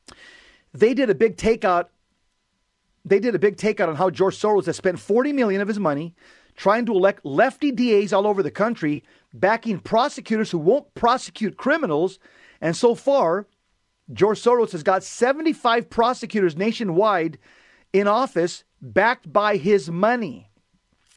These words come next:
It's, it's talked a little bit about how it's hard to flip a legislature to ch-, or change a law, but it's easy to just elect one person who refuses to enforce the law.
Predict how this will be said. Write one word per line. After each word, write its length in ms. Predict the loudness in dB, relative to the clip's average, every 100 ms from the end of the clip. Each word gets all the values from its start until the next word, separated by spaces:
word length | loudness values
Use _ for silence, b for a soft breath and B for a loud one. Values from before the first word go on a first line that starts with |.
| _ -20 b b b b b b b b _
It's, 340 | 0 0 -2 -18 _ -2
it's 180 | -2
talked 340 | 0 0 0 0
a 60 |
little 300 | 0 2 0
bit 340 | 2 2 0 -4 -6
about 280 | 0 0
how 200 | 0 0
it's 140 | 0 0
hard 220 | 0 0
to 40 |
flip 240 | 0 -2 0
a 60 |
legislature 640 | 2 0 0 -2 -2 -2 -8
to 100 | -6
ch-, 120 | -4
or 120 | -2 0
change 280 | 0 0
a 60 | 0
law, 340 | 2 2 0 -6 b b b b b b b b
but 140 | 0 0
it's 160 | 0 0
easy 560 | 2 2 0 -2 -4 -8 _ _ _ _
to 100 | -6
just 320 | 0 0 0
elect 260 | 0 0 0
one 180 | -2 -2
person 520 | -2 -2 0 -4 -4 b b b
who 120 | -2
refuses 600 | 2 2 2 0 0 -4
to 180 | -4 -2
enforce 460 | -2 0 2 2 0
the 100 | -4
law. 300 | -4 -6